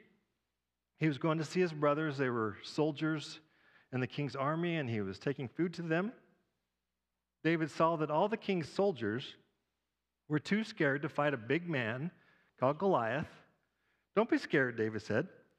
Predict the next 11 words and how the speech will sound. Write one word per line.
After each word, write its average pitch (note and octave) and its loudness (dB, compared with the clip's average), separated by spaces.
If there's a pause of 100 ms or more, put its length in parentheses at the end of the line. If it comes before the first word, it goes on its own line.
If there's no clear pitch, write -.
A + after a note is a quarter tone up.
(320)
'God F#3+ 4
is A3+ -2
bigger G#3+ 0
than C3 -4
Goliath.' F#2 -6 (1400)
David D3+ 2
went E3 0
to C#3+ -4
see F#3 2
the D#3 0
king. F#3 -2